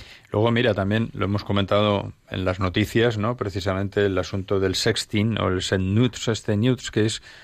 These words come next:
el envío de fotografías, eh, en actitudes, pues eso, eh, eróticas o, o, o, en fin, provocativas sexualmente, que cada vez es más frecuente entre nuestros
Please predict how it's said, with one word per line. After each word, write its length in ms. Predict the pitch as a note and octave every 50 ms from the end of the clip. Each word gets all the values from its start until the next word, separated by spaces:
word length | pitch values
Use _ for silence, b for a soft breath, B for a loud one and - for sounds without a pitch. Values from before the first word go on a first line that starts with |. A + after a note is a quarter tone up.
| B B
el 160 | - G2+ G2
envío 400 | F#2 F#2 F#2 G2 G#2 G#2+ G#2 G#2
de 140 | G2+ G2+ G2
fotografías, 840 | - - G2 F#2+ F#2 F2+ F2+ F2 - A#2+ A2+ G#2+ G#2 G2+ F#2 - -
eh, 360 | G#2+ G#2 F#2+ F#2 F2+ F2+ F2 F2+
en 80 | F#2
actitudes, 680 | F#2 F2 - - F2 - G#2 G2 F#2+ F#2+ F#2+ F2+ - -
pues 220 | - F#2+ F2 -
eso, 220 | F#2+ F#2 - F#2 F#2 F#2+
eh, 240 | F#2+ F#2+ - G2 - b b b b b b b b
eróticas 680 | - - F#2+ B2 D#3+ D#3 E3 C#3+ - C3 C#3 D3 - -
o, 80 | A#2 G#2+
o, 720 | G2+ G2 G2 F#2+ - - F#2+ F2+ F2 F2 - - F#2 F2+
o, 60 | - - A2 - C#3+ C3+ C3 - - - - G3+ - -
en 160 | - - G#2+ F#2+
fin, 200 | A#2+ B2+ A2+ F#2+
provocativas 720 | - F2+ F#2 F#2 E2+ F2 F2 - C3+ C3+ A#2+ A#2+ B2+ B2+ -
sexualmente, 580 | - A#2 - - - B2+ A#2+ C3+ D3 F3 D#3
que 100 | C3+ A2
cada 220 | G2+ - G2+ G2+ A2+
vez 140 | C#3 C#3 D#3
es 80 | D3
más 160 | C3+ D#3 D#3+
frecuente 340 | - C#3 A#2+ C#3+ E3 D#3+ F3+
entre 280 | E3 D3+ C3 C3 B2+ A#2
nuestros 500 | A2 G#2+ G2+ - - G#2+ G2+ - - -